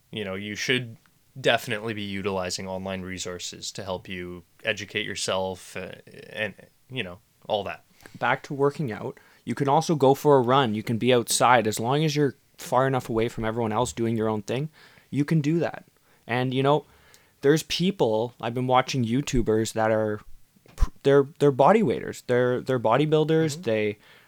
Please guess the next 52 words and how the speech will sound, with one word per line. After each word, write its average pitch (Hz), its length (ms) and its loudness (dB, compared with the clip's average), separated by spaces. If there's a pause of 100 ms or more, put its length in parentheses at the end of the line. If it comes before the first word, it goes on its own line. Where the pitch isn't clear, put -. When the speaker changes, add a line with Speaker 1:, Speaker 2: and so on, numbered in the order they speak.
(280)
Speaker 2:
do 151 140 4
this 160 160 4
for 156 140 4
a 143 60 8
living, 131 360 4 (300)
and 120 220 0
their 127 120 4
gym 135 220 4
is 143 80 2
closed, - 460 -6 (180)
and 117 200 -4
they're 123 160 2
in 131 240 -2
a - 80 -4
pickle. - 460 0 (260)
And 131 200 -2
you 135 60 0
know 139 100 2
what 147 140 0
they 151 120 4
did? 135 380 2 (680)
They 139 140 4
went 135 280 4
and 170 60 -2
they 143 120 0
bought 104 340 0
a 147 40 2
squat 147 360 -2
rack, - 300 -6
and 104 140 -8
they 107 120 -4
set 113 320 -2
it 143 60 6
up 143 200 4
in 139 100 -2
their 135 120 -2
house. - 460 -6 (160)
And 95 260 -10
if - 160 -12
you 120 100 -4
really 143 320 0
need 180 200 0
to, 196 120 -2
you 127 200 -2
can 160 160 0
do 127 180 0
that. 113 260 -4
Buy 110 200 0
some 143 240 -2
weights, 120 360 -2
buy, 98 280 -4
like, 113 320 -2